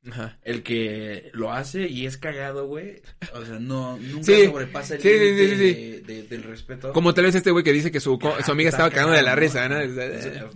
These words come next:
Speaker 2: pues, bueno, hasta, hasta cierto punto está chido.
Speaker 1: Sí, sí, sí.
Speaker 2: Pero está el otro vato que,
Speaker 1: No, sí,
Speaker 2: ah,
Speaker 1: güey.
Speaker 2: puta madre, güey.
Speaker 1: Que, que ya le dicen que, que no y sigue ahí
Speaker 2: Sí,
Speaker 1: como
Speaker 2: güey.
Speaker 1: insistiendo y ya como
Speaker 2: Y
Speaker 1: que
Speaker 2: todavía
Speaker 1: ya empieza como
Speaker 2: malacopeando,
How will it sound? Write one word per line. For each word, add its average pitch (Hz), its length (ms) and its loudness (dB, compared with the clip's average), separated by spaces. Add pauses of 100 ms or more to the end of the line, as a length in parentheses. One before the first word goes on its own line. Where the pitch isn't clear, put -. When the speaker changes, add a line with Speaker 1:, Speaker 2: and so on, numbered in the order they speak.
(140)
Speaker 2:
pues, 135 140 -12
bueno, 135 160 -12
hasta, 110 340 -12
hasta 110 320 -14
cierto 123 300 -16
punto 131 160 -14
está 120 180 -16
chido. 113 260 -14
Speaker 1:
Sí, 147 80 0 (140)
sí, 131 120 -4
sí. 135 160 -10
Speaker 2:
Pero 117 180 -8
está 131 160 -8
el 131 60 -10
otro 156 200 -10
vato 139 300 -12
que, 131 140 -14
Speaker 1:
No, 123 280 -8
sí, 123 120 -10
Speaker 2:
ah, 123 60 -8
Speaker 1:
güey. 110 140 -10
Speaker 2:
puta 135 160 -12
madre, 127 340 -14
güey. - 180 -18 (140)
Speaker 1:
Que, 147 220 -6
que 165 160 0
ya 156 80 2
le 170 80 4
dicen 196 240 0
que, 151 160 0
que 135 160 -2
no 143 180 0
y 175 60 0
sigue 165 220 0
ahí 165 60 4
Speaker 2:
Sí, - 40 -4
Speaker 1:
como 175 120 -4
Speaker 2:
güey. 147 80 -2
Speaker 1:
insistiendo 135 400 -4
y 151 40 -2
ya 143 140 2
como 151 160 -6
Speaker 2:
Y 131 40 -6
Speaker 1:
que 135 40 -10
Speaker 2:
todavía 123 220 -2
Speaker 1:
ya - 20 0
empieza 139 300 -2
como 123 180 -8
Speaker 2:
malacopeando, 110 220 -10